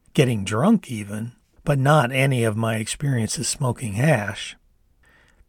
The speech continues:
If one of them had hazarded to bring up the subject and asked if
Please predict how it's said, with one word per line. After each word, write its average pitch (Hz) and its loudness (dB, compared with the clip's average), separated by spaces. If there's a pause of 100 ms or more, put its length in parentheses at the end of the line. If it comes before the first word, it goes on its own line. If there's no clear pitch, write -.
(320)
If 156 -6
one 143 4
of 120 4
them 117 2
had 107 -2
hazarded 117 0
to 123 -2
bring 120 -2
up 180 2
the 120 -6
subject 117 -2
and 123 -4
asked 131 -2
if - -12